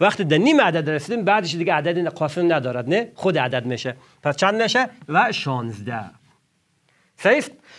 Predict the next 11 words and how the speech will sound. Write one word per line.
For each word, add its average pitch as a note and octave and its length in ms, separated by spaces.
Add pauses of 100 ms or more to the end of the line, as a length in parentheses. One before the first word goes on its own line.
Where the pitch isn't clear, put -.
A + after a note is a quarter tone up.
(200)
پس F#3 200
دوازده G#3 500
قاسماش G3+ 600
نوشته F3+ 300
کردیم. D#3+ 260
یک، A3 300
دو، G3+ 340
سه، G#3+ 320
چهار، G3+ 300
شش، G#3 340
دوازده. E3+ 580